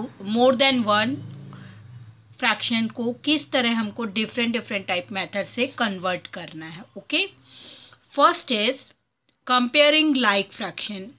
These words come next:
like फ्रैक्शन आपको दोबारा से रिवाइज करा देती हूँ। ऐसे फ्रैक्शन जिनके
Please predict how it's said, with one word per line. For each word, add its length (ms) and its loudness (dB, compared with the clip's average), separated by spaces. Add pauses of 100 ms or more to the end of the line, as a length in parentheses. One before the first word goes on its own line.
(200)
like 240 2
फ्रैक्शन 380 0
आपको 260 -2
दोबारा 380 0
से 140 -2
रिवाइज 340 0
करा 260 2
देती 340 -6
हूँ। 240 -10 (1600)
ऐसे 520 0
फ्रैक्शन 800 0 (640)
जिनके 460 4